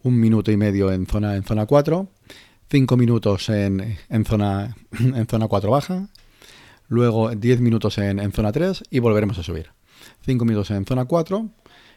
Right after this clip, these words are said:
y minuto y medio, pues, apretando en, en, en zo-, zona cinco baja. Y ya para el fin de semana, pues, hacemos una tirada larga, empezando a recortar kilómetros. La de este domingo será de veinticinco kilómetros y la del próximo domingo, o el domingo previo a la, a la maratón,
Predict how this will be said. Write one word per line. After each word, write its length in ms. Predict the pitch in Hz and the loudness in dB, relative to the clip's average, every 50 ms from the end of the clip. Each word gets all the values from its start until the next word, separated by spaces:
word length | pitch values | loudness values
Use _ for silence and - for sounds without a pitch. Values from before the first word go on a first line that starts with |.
| _ _ | _ _
y 100 | - 185 | -2 0
minuto 300 | 175 143 123 120 117 120 | 2 2 2 2 2 2
y 40 | 113 | 2
medio, 280 | 113 110 104 113 123 127 | 2 2 2 0 0 0
pues, 180 | 110 104 - | -2 -6 -6
apretando 380 | 95 90 104 98 98 98 101 98 | -6 -6 -4 -4 -2 -2 -2 -2
en, 320 | 95 92 92 92 95 101 | -2 -2 -2 -4 -6 -6
en, 300 | 104 98 95 92 95 95 - - - 92 - - - | -6 -4 -4 -4 -6 -8 -8 -10 -10 -10 -10 -12 -12
en 540 | - 170 123 113 113 107 - - 117 123 104 | -10 -6 -4 -4 -4 -4 -4 0 0 0 0
zo-, 160 | - - 117 | 2 0 0
zona 200 | - - 120 110 | 0 2 0 0
cinco 200 | - 107 92 - | 0 -2 -2 -4
baja. 260 | - - - - 90 - _ _ _ _ _ - - - - - - - - - _ _ - | -6 -8 -8 -12 -16 -18 _ _ _ _ _ -20 -20 -20 -20 -20 -20 -20 -20 -20 _ _ -2
Y 120 | - 151 156 | 0 4 4
ya 120 | 151 139 | 4 4
para 300 | 131 135 123 117 113 107 | 4 4 2 4 4 2
el 220 | 107 104 101 98 92 | 2 2 0 -2 -2
fin 160 | - 117 110 | -2 -2 0
de 80 | 107 101 | 0 0
semana, 260 | - 120 120 123 127 | 0 0 0 0 -2
pues, 140 | 131 104 110 | -4 -6 -4
hacemos 240 | - 104 95 - | -4 -4 -4 -2
una 100 | 110 101 | -2 -2
tirada 240 | 98 - 110 101 101 | -2 0 0 0 2
larga, 380 | 101 107 107 107 120 139 127 _ _ - - - - _ _ | 2 2 2 2 0 -2 -4 _ _ -20 -20 -20 -20 _ _
empezando 420 | - 113 107 95 98 - 107 101 104 | -2 -2 0 0 0 0 2 2 2
a 20 | |
recortar 320 | 95 95 98 87 92 87 87 | 2 0 -2 -2 -2 -2 -2
kilómetros. 520 | 92 82 82 95 - - 82 82 - - - | -4 -4 -6 -6 -8 -8 -10 -10 -10 -14 -8
La 140 | - 92 90 | -6 -4 -2
de 80 | 95 95 | -2 -2
este 120 | - 107 | 0 0
domingo 200 | 104 107 104 104 | 0 2 2 0
será 200 | - 110 104 101 | 0 0 -2 0
de 60 | 98 | 0
veinticinco 400 | 98 98 92 92 - 104 95 95 | 0 0 -2 -2 -4 -4 -4 -2
kilómetros 540 | 95 113 131 143 147 170 185 208 214 - _ _ _ _ _ _ _ - - - _ _ - | 0 0 0 0 0 0 -2 -4 -6 -10 _ _ _ _ _ _ _ -20 -20 -20 _ _ 0
y 120 | 208 - | 0 2
la 80 | 165 131 | 4 4
del 140 | 113 101 98 | 4 2 2
próximo 340 | - 107 - - 110 107 104 | 0 -2 -2 0 0 2 2
domingo, 480 | 104 104 110 113 120 131 135 147 - 175 | 2 2 2 2 2 2 0 0 -2 -4
o 120 | 139 107 | -2 -2
el 180 | 101 98 95 95 | 0 0 -2 -2
domingo 220 | 98 101 101 95 | -2 -2 -2 -2
previo 340 | - 107 107 101 101 98 95 | -2 -2 -2 0 0 0 -2
a 40 | 95 | -2
la, 260 | 95 90 90 90 90 | -2 -2 -4 -4 -4
a 40 | 90 | -4
la 80 | 92 | -4
maratón, 440 | 95 95 95 - 127 143 156 165 | -4 -4 -2 -2 -2 -2 -2 -4